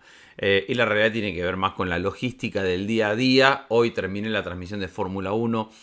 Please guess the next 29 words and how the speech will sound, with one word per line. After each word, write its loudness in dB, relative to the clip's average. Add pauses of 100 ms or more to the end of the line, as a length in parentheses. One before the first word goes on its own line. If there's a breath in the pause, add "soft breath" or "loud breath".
(320 loud breath)
eh, 2
que 6
la 6
hice 0
desde 2
Orlando 4
y 0
desde 2
ahí 2 (160)
me -4
tocó -4
viajar, 0
por -2
lo -2
que -4
vi -2
solamente -2
el -4
primer 0
tiempo -2
del 2
partido -2
del 0
Real 2
Madrid, 0
vi 0
el -2
segundo -4
ahora. 2